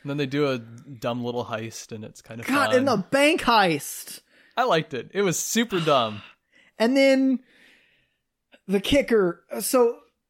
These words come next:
Speaker 2: it's
Speaker 1: Kicker, I hardly know her.
Speaker 2: When watching the movie,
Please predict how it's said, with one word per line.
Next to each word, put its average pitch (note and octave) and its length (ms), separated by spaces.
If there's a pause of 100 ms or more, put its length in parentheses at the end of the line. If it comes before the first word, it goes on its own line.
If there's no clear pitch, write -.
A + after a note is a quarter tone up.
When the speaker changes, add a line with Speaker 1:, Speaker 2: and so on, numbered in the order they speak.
Speaker 2:
it's - 500 (760)
Speaker 1:
Kicker, A3+ 300
I E3+ 60
hardly F3+ 300
know F#3 180
her. A#2 200 (180)
Speaker 2:
When A#3+ 600
watching D4+ 520
the D#4 80
movie, D#3 680